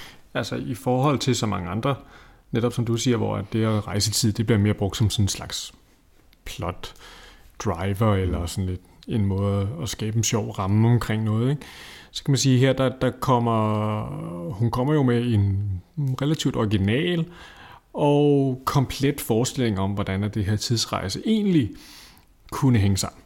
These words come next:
Speaker 2: Mm.
Speaker 1: Altså, man kunne godt forestille sig sådan en eller anden, øh, nørdet, øh, Oxford-professor, der sad og forklarede, at, øh, sådan her hænger det her sammen, og,
Speaker 2: Ja, ja.
Speaker 1: øh, det, det er et, øh,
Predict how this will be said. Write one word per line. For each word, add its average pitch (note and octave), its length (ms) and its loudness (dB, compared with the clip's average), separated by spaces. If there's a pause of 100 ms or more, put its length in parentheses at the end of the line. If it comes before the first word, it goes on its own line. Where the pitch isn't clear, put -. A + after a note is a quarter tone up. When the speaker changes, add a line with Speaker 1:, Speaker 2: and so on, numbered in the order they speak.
(200)
Speaker 2:
Mm. D#2+ 180 -8 (160)
Speaker 1:
Altså, E2+ 160 -4 (500)
man A2 120 -2
kunne A2 120 -6
godt B2+ 180 0
forestille A#2 460 0
sig G2+ 160 -4
sådan A2+ 200 -2
en G2+ 60 0
eller F#2+ 120 -2
anden, G2 220 0
øh, F#2+ 140 -2 (580)
nørdet, G2+ 580 0
øh, G#2 380 -2 (420)
Oxford-professor, G#2+ 880 -2
der G2+ 120 -2
sad - 160 -2
og - 120 -10
forklarede, G2 560 -2
at, - 160 -8
øh, F2+ 160 -2
sådan G2+ 180 -2
her G#2+ 160 -2
hænger F#2 220 -4
det E2+ 120 -2
her G#2 180 2
sammen, A2 460 2
og, G#2+ 100 2
Speaker 2:
Ja, - 80 0 (640)
ja. G2+ 40 0
Speaker 1:
øh, G2 400 -2
det, G#2 240 -2
det G#2 140 -4
er F2+ 120 -6
et, G2 200 -10
øh, A#2+ 80 -4